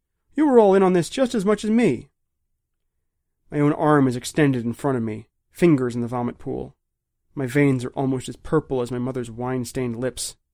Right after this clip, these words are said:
"It's okay." I sit up, sorta. My breath is short. "I'm alive. Let's go." "What happened, baby? Why are your veins all dark?"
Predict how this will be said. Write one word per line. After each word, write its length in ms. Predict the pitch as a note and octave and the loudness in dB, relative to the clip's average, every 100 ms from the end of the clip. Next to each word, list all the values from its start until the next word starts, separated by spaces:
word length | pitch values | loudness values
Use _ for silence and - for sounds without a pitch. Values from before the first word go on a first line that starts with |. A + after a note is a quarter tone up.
| _ _ _ _ _ _ _ _ _ _ _ _ _ _ _ _ _ _ _ _ _ _ _ | _ _ _ _ _ _ _ _ _ _ _ _ _ _ _ _ _ _ _ _ _ _ _
"It's 180 | E3+ F3+ | -4 -2
okay." 560 | F3 F3+ D3+ A#2 - - _ _ _ _ _ _ - | 0 2 2 0 -6 -18 _ _ _ _ _ _ -10
I 60 | |
sit 200 | C3 C#3+ | -4 -2
up, 160 | A#2 - _ _ _ _ | -2 -6 _ _ _ _
sorta. 360 | - C3 A2 G#2+ _ _ _ _ _ _ _ _ | -8 -8 -8 -12 _ _ _ _ _ _ _ _
My 80 | C3 | -12
breath 240 | B2 D3+ C3+ | -2 -2 -2
is 100 | A#2 | -8
short. 340 | C3+ A2+ - _ _ _ _ _ _ _ _ _ _ _ _ _ _ | -6 -6 -8 _ _ _ _ _ _ _ _ _ _ _ _ _ _
"I'm 120 | - F3+ | -4 0
alive. 540 | G3+ D3+ B2+ A#2 - _ _ _ _ _ _ _ _ _ | 2 0 -2 -6 -16 _ _ _ _ _ _ _ _ _
Let's 180 | D3+ - | -8 -4
go." 340 | D3 A#2+ A2 - _ _ _ _ _ _ _ _ _ _ _ _ _ _ _ _ _ _ | -4 -4 -6 -14 _ _ _ _ _ _ _ _ _ _ _ _ _ _ _ _ _ _
"What 220 | G3 A3 | -6 -2
happened, 360 | G#3+ A#3+ A3 F#3 | -2 -2 -4 -4
baby? 440 | E3 C#3+ D3 D#3 _ _ _ _ _ | -4 -4 -6 -10 _ _ _ _ _
Why 180 | E3 F3 | -6 -2
are 40 | |
your 160 | G#3 A3 | -2 -2
veins 320 | E3+ F3 G#3 | 0 0 0
all 140 | F3 C3+ | -2 -4
dark?" 460 | C3 A2 - - | -6 -8 -12 -20